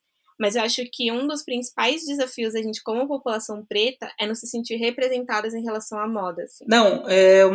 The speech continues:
Speaker 2: é muito legal você falar sobre isso, porque eu tive uma, uma,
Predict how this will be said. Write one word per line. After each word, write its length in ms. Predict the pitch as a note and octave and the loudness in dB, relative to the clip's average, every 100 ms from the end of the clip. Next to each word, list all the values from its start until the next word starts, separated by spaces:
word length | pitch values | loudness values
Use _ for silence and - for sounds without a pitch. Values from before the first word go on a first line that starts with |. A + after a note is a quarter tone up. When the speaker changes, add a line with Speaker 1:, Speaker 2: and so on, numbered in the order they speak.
| F#3+ | 0
Speaker 2:
é 100 | G3 | -2
muito 640 | G#3 G#3 G#3+ A#3+ C#4 E4 D#4 | 0 2 4 4 2 0 0
legal 420 | G#3+ G3+ F#3+ F3+ | 4 6 4 2
você 120 | - | -4
falar 240 | - F3 E3+ | -4 -2 -2
sobre 300 | E3+ E3+ F#3 | -4 -6 -4
isso, 440 | G3+ - F3 E3+ | -2 -2 -2 -4
porque 600 | F3+ F#3 - F3+ F3 F3+ _ _ _ _ _ _ _ | -8 -6 -2 0 -2 -6 _ _ _ _ _ _ _
eu 140 | - F#3+ | 4 4
tive 480 | - A3 A3 A#3 A#3 | 4 2 2 4 4
uma, 920 | - G#3 G3+ G3+ G3+ G3 G3 F#3+ - | 4 4 6 8 8 8 6 4 -2
uma, 260 | G3 G3+ | 0 0